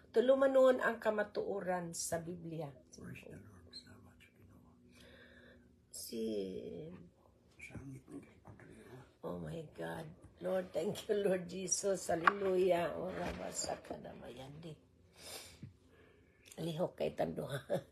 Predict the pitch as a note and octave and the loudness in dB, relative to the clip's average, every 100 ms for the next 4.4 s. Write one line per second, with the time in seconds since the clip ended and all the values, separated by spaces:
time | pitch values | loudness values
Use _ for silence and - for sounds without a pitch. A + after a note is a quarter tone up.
0 | - - - - - - - - - - | -20 -20 -20 -20 -16 -14 -14 -14 -16 -2
1 | - C4 C4 C#4 - C4 A#3+ C4+ D4+ D#4+ | 6 8 10 8 8 6 6 10 12 12
2 | - B3+ B3 B3 A#3+ - A3+ A#3 A#3 G3+ | 12 12 12 10 4 4 4 6 8 10
3 | A3+ A3 G#3 G#3 F3 G#3+ G3+ G3+ F#3+ F#3+ | 10 8 8 6 6 4 4 4 4 4
4 | F#3 G#3+ F#3+ | 4 0 -4